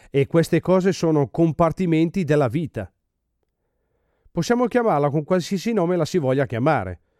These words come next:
Ripeto, è legale quanto i fiori di primavera, sempre che la Commissione per l'Energia Atomica non li abbia abrogati. <laughs> Laddove abbiamo una chiesa di Scientology e laddove abitualmente ordiniamo un ministro,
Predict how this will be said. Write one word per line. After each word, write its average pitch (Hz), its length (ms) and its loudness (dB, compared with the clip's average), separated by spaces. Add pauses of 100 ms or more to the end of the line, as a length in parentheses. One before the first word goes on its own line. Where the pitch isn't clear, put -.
(200)
Ripeto, 143 640 0 (240)
è 175 140 -2
legale 165 540 2
quanto 180 280 -2
i 202 60 0
fiori 202 240 0
di 175 140 -2
primavera, 131 640 0 (400)
sempre 196 340 2
che 190 120 0
la 147 140 2
Commissione 170 560 2
per 156 140 0
l'Energia 156 500 2
Atomica 175 520 -2
non 196 180 -2
li 190 120 4
abbia 151 240 2
abrogati. 135 680 -2
<laughs> - 60 -20 (2000)
Laddove 214 420 4
abbiamo 165 400 4
una 139 180 2
chiesa 160 280 0
di 143 100 0
Scientology 117 760 0
e 151 140 -2
laddove 170 340 2
abitualmente 143 760 0
ordiniamo 135 420 0
un 143 100 0
ministro, 131 580 -2